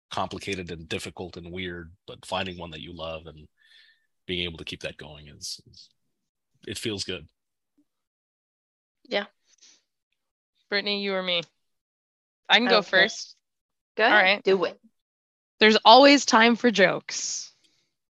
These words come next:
Speaker 3: Yeah, I, when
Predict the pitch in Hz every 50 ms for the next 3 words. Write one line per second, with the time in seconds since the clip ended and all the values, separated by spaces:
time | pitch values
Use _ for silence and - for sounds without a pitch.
0 | _ _ _ _ _ _ _ _ _ - - - - 196 226 247 214 - - -
1 | 180 190 196 190 - - - _ _ _ _ _ _ _ _ _ _ _ _ _
2 | _ _ _ _ _ _ _ - 196 196 226 220 214 214 214 214 214 208 208 208
3 | 208 202 208 190